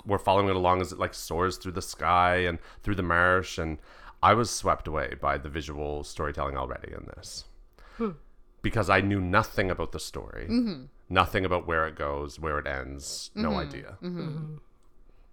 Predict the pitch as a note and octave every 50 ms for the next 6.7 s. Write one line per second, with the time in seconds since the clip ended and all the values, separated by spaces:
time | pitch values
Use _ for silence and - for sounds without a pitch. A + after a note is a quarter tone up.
0 | - - - - - _ - - - - - - F3 E3 - C#3 C3+ D#3+ F3 -
1 | - - - - - - A4+ B4+ A#4 F#4+ E4 B3 A3 G#3 G#3 G#3+ A#3 B3 B3 B3
2 | B3 B3 B3 B3 B3 B3 A#3+ - - - - - - - _ - - - A#3 A3
3 | G#3+ - A#3+ A3 F#3+ G3 A3 G3+ F3+ - - - - - - - G3+ G#3+ G3 G3
4 | G3 G3 F3+ E3+ - F#3 F3+ - C4 C4 C#4+ E4+ E4+ - - F4 C#4 A3 G3 F#3
5 | F#3+ F#3 - - F3+ F#3 - - F3+ E3 - - F3+ F3 - F3 F3 F#3 F3+ F3+
6 | F#3 F#3 F3+ - - F#3+ F#3+ F#3 F3 F3 - - -